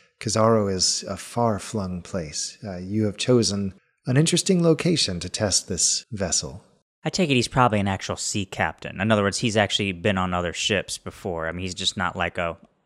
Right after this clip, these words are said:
Speaker 2: "We're gonna make you a captain."
Speaker 1: That's right. Yeah, he is definitely used to the sea life, and this has been a shift for him. Asimri's drafted him particularly for his skill and his, uh, leadership.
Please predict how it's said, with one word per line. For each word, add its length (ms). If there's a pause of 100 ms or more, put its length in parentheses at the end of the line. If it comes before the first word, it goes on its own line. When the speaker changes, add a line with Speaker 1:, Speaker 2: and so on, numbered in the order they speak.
(180)
Speaker 2:
"We're 140
gonna 180
make 240
you 160
a 40
captain." 640
Speaker 1:
That's 220
right. 240 (280)
Yeah, 180
he 200
is 340 (100)
definitely 520
used 360
to 100
the 140
sea 220
life, 520 (440)
and 180
this 140
has 120
been 160
a 80
shift 400
for 180
him. 400
Asimri's 720
drafted 440
him 220 (220)
particularly 720
for 160
his 180
skill 460 (260)
and 140
his, 260
uh, 340 (120)
leadership. 600